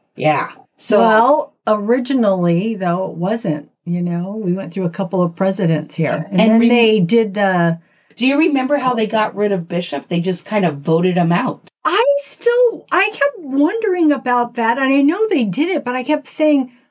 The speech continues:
Speaker 2: "What?"
Speaker 1: Well, he didn't even ask, like, "I wanna step down." They just said, "You're out." And then they did this.
Speaker 2: The gavel.
Speaker 1: <laughs> Yeah, the gavel.
Speaker 2: I think it was called with, um, uh,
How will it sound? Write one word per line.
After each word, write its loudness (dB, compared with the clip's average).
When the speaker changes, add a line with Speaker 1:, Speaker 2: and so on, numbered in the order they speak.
Speaker 2:
"What?" 0
Speaker 1:
Well, 0
he 0
didn't 0
even 0
ask, -2
like, 0
"I 0
wanna 2
step -2
down." -2
They 2
just -2
said, 0
"You're 0
out." 0
And 2
then 2
they 2
did 0
this. -2
Speaker 2:
The 0
gavel. 0
Speaker 1:
<laughs> -10
Yeah, 2
the -10
gavel. 0
Speaker 2:
I 4
think 2
it 2
was 2
called 2
with, -2
um, 0
uh, -2